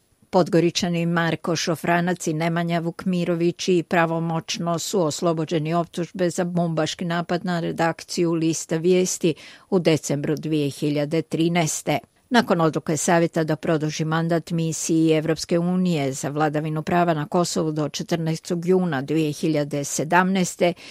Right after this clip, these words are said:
misija eulex će u partnerstvu sa kosovskim vlastima nastaviti postepeni prijenos aktivnosti na lokalne institucije i ostale aktere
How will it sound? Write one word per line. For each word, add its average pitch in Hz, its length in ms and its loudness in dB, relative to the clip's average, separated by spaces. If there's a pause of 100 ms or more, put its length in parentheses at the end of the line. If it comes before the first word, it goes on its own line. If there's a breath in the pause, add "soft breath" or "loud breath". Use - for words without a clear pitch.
(180 loud breath)
misija 180 380 4
eulex 165 540 4
će 160 140 0
u 143 80 0
partnerstvu 170 800 0
sa 156 200 -2
kosovskim 180 640 -2
vlastima 170 480 0
nastaviti 165 760 0
postepeni 170 800 0
prijenos 156 500 0
aktivnosti 175 640 0
na 208 160 0
lokalne 143 480 0
institucije 170 800 0 (400 loud breath)
i 214 140 6
ostale 156 500 0
aktere 143 460 -2